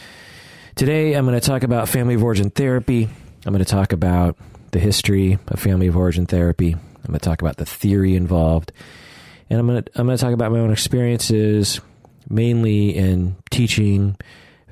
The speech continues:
family of origin therapy to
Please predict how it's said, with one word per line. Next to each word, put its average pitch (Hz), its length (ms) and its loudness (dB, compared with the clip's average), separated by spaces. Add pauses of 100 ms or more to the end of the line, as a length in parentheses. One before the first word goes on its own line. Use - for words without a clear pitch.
(140)
family 101 320 0
of 95 80 2
origin 95 320 2
therapy 90 680 2
to 85 680 2